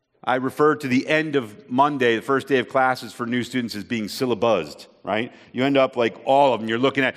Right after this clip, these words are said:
and some of you are really diligent, you're trying to get everything in the date book, and you're worried how you're gonna get that paper in that's due December first. Stop, right? And some of you are saying, "I can't do any of this," and you throw it all in the can and light it on fire. No, that's not the way to do it either. You have to find something in between.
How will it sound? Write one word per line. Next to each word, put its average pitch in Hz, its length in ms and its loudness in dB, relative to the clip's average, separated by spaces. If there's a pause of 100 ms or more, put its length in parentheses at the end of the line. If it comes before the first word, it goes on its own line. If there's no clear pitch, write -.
(140)
and 120 140 -4
some 160 160 2
of 151 100 0
you 143 80 4
are 135 60 4
really 135 220 4
diligent, 131 240 2
you're 123 100 -6
trying 135 140 -2
to 127 40 -8
get 120 120 -2
everything 131 320 0
in 117 40 0
the 110 60 0
date 123 320 -2
book, 123 140 -2
and 117 80 -6
you're 113 80 -2
worried 120 160 2
how 123 80 0
you're 135 100 -2
gonna 127 140 -4
get 120 80 -4
that 120 180 -2
paper 131 320 0
in 107 80 -2
that's 104 140 -6
due 123 160 -2
December 107 360 -4
first. 101 440 -2 (160)
Stop, - 480 -6 (340)
right? 101 340 -4 (840)
And 139 120 -2
some 208 200 0
of 180 80 0
you 156 60 0
are - 20 -2
saying, 143 320 0
"I 139 100 0
can't 135 260 -6
do 127 120 -2
any 143 160 0
of 120 80 -2
this," 120 140 2
and 120 100 -6
you 110 40 -2
throw 135 260 2
it 127 40 4
all 117 120 4
in - 20 -4
the 110 120 -8
can 127 180 0
and 113 100 -4
light 123 140 4
it 120 60 0
on 117 140 2
fire. 127 340 2
No, 135 460 2
that's 135 300 -2
not 147 240 0
the 131 80 -8
way 120 100 2
to 120 80 0
do 127 160 2
it 135 60 4
either. 139 340 4
You 113 120 0
have 151 160 0
to 147 60 -16
find 170 240 0
something 143 360 -2
in - 80 -2
between. 151 520 0